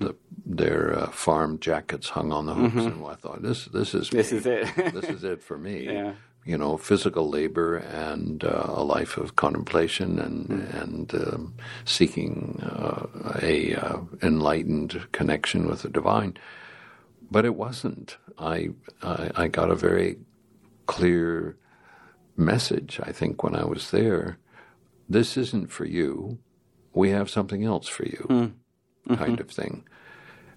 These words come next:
Speaker 1: And Merton kept turning up in my world in, in striking ways. And once I was in Bangkok, where he died,
Speaker 2: Mm.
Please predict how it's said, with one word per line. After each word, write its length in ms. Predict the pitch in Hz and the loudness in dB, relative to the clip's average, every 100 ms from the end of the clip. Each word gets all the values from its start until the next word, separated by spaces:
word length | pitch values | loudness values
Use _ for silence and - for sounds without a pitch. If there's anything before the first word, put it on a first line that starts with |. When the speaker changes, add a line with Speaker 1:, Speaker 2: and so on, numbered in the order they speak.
| - - | -14 2
Speaker 1:
And 500 | 90 85 85 82 80 - - - - - - - - - - | 6 6 4 -2 -6 -10 -20 -20 -20 -20 -20 -20 -20 -12 2
Merton 560 | 120 120 139 151 135 131 | 6 6 4 2 -2 -4
kept 320 | - 107 - _ - _ _ _ - | -4 -4 -6 _ -20 _ _ _ -10
turning 500 | - - 120 117 104 | -6 2 4 6 4
up 360 | 101 85 - - - | 2 -2 -6 -16 -4
in 240 | 87 76 | -2 0
my 240 | 78 78 78 | -2 -2 -2
world 500 | 85 101 82 76 73 | 0 4 4 2 -2
in, 400 | - - - - _ _ _ _ - | -4 -4 -6 -12 _ _ _ _ -2
in 460 | - - - - - - | 2 2 2 0 -6 -2
striking 560 | - 139 151 101 85 | 2 4 2 0 -2
ways. 400 | 87 95 - - | 0 0 -2 -6
And 180 | - - - | -10 -12 -6
once 400 | 92 110 120 - | 0 2 2 -2
I 140 | 82 | -6
was 280 | 80 80 80 | -4 -4 -6
in 340 | - 101 107 98 | -4 0 0 2
Bangkok, 760 | 85 87 90 - - - - - - - - - - | 0 0 0 -2 -2 -6 -14 -18 -16 -16 -16 -18 0
where 140 | 76 76 | 4 6
he 80 | 73 | 4
died, 420 | 82 92 76 90 | 2 2 -2 -8
Speaker 2:
Mm. 180 | 113 | -6